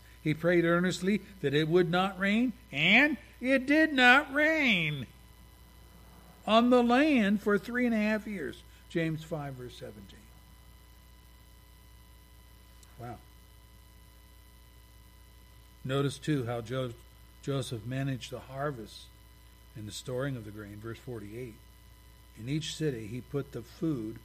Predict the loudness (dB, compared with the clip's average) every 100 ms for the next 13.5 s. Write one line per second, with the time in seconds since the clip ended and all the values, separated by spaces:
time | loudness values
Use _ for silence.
0 | -20 -20 -14 -8 -4 -4 -4 -6 -8 -6
1 | -4 -4 -8 -12 -18 -20 -20 -20 -20 -20
2 | -20 -18 -12 -10 -10 -8 -8 -10 -12 -14
3 | -16 -20 -18 -18 -20 -20 -20 -20 -20 -20
4 | -20 -20 -20 -20 -20 -20 -20 -20 -20 -20
5 | -20 -20 -20 -20 -20 -20 -20 -20 -20 -20
6 | -20 -20 -20 -20 -20 -20 -20 -20 -20 -20
7 | -20 -20 -20 -20 -20 -20 -20 -20 -20 -20
8 | -20 -20 -20 -14 -6 -2 0 0 -2 -2
9 | -2 -2 -2 0 -2 -2 -2 -4 -4 -6
10 | -6 -6 -10 -14 -14 -18 -20 -20 -20 -18
11 | -10 -8 -8 -8 -6 -6 -8 -8 -6 -8
12 | -8 -8 -10 -10 -8 -10 -10 -12 -14 -14
13 | -14 -10 -10 -10